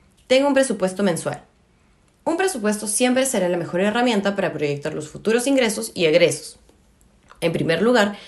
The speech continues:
se debe determinar las fuentes de ingresos, por ejemplo, negocios, inversiones, empleos y cuánto es lo que genera cada una. Luego, se debe determinar los gastos, como alimentación, educación, vestimenta, entre otros,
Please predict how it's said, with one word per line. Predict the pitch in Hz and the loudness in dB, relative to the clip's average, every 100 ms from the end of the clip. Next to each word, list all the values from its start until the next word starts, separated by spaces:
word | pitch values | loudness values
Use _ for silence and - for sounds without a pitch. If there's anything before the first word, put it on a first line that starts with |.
| - | -10
se | - 247 | -2 0
debe | 320 370 | 4 4
determinar | 370 285 202 180 175 | 4 2 0 0 -2
las | 165 - | -4 -4
fuentes | 208 214 220 | -2 -2 -2
de | 226 | 2
ingresos, | 254 240 - - - - _ | 2 2 -2 -12 -20 -20 _
por | - | -2
ejemplo, | 226 247 202 175 175 - | 0 2 2 2 2 2
negocios, | 160 165 196 190 185 185 | 0 4 4 2 -2 -2
inversiones, | 185 151 147 175 156 156 151 | -2 -2 -2 -2 0 -2 -4
empleos | 214 214 208 185 196 - | -4 0 2 2 -2 -8
y | 175 | -12
cuánto | - 247 277 285 277 | -4 0 0 0 0
es | 226 | 0
lo | 214 214 | -2 -6
que | 208 | -6
genera | 175 151 151 156 - | -4 -2 -2 -2 0
cada | 147 147 151 | 2 4 2
una. | 139 - - _ _ _ - _ _ - | 0 -8 -18 _ _ _ -20 _ _ 2
Luego, | 254 220 175 202 - | 4 6 2 -2 -10
se | - 208 | -4 0
debe | 202 202 | 2 2
determinar | 220 202 160 143 143 | 0 -2 -4 -4 -4
los | 160 196 | -2 2
gastos, | 233 233 - - - _ | 2 0 -12 -20 -20 _
como | 180 170 | -4 0
alimentación, | 156 156 143 - - 240 220 220 - | 0 0 -2 -6 0 2 2 0 -2
educación, | 196 175 151 139 208 190 185 | -4 -4 -6 -4 0 2 2
vestimenta, | 190 196 226 208 175 170 | 0 -4 -4 -2 -2 -4
entre | - 202 208 196 | -2 -2 0 0
otros, | 156 170 180 | 0 -6 -10